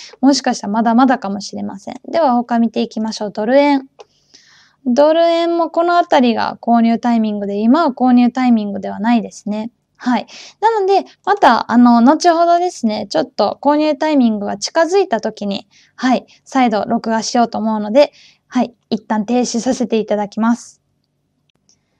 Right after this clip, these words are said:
はい、皆さん、いよいよ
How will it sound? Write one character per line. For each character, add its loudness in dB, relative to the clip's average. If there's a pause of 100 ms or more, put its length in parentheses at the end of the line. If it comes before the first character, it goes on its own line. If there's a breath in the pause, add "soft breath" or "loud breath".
(440)
は 0
い、 6
皆 4
さ 2
ん、 2
い 6
よ 8
い 0
よ 2